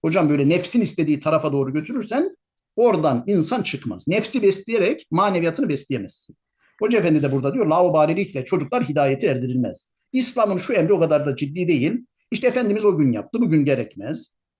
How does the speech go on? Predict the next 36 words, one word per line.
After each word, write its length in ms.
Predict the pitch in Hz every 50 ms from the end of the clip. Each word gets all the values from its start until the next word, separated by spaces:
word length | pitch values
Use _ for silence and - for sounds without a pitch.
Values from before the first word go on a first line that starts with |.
| _ -
İşte 220 | - - - 220
Efendimiz 380 | 196 156 180 170 160 156 151 156
o 80 | 156 135
gün 120 | 139 139
şundan 320 | 139 - 165 160 143 123
ötürü 160 | 104 - 151 151
yaptı, 240 | 135 131 - 165
bundan 240 | 156 156 156 147 143
ötürü 140 | 131 151 160
yaptı. 260 | 160 143 139 - 196
Biz 120 | 196 214 202
şundan 440 | - - 202 180 175 170 156 131
ötürü 180 | - - 226 190
bugün 160 | 147 151 208
yapabiliriz. 680 | 190 127 120 - 143 143 139 127 123 - - - - _ _ _ _ _ _ _ _ _ _ 180
Öyle 200 | 190 233 247 -
uyduruk 440 | - 185 185 190 175 202 262 - -
fetvalar 520 | - 208 202 - - 185 165 156 139 -
kalbe 300 | - - 175 175 170 165
sıcak 380 | - - 135 120 156 160 - -
da 60 | 202
gelmez. 560 | 175 170 147 127 110 101 104 120 147 - - _ _ _ _ _
Hiç 260 | - 214 202 - -
kimseyi 300 | - 240 190 - 180 226
Müslüman 340 | 220 185 - - - 175 151
olmasına 400 | 143 131 123 117 - - 208 233
da 100 | 240 214
vesile 260 | 165 147 - 180 185
olmaz. 380 | 196 147 120 107 - - - - -
Üstadımız 480 | 220 202 - - 226 202 202 208 202 175
Hazretleri 440 | 170 147 139 147 143 143 160 139 139
de 120 | 147 143
diyor 180 | 170 196 165 -
ki 60 | 123
hakikat 360 | 139 139 - - 156 135 -
çekirdeklerinde, 840 | - 123 - 131 117 117 107 - - 123 131 143 165 208 240 247